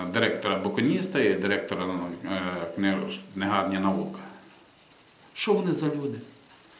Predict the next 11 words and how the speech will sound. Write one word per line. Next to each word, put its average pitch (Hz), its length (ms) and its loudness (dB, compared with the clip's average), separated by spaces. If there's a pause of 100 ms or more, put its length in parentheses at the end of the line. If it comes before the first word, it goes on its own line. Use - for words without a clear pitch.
(580)
Хто - 300 4
вони 180 220 6
такі? 147 400 2 (240)
І 160 140 6
що - 260 2
вони 190 280 4
хочуть 190 380 4
ще 160 180 2
зробити 147 600 4 (280)
нам 135 300 6
поганого, 135 760 4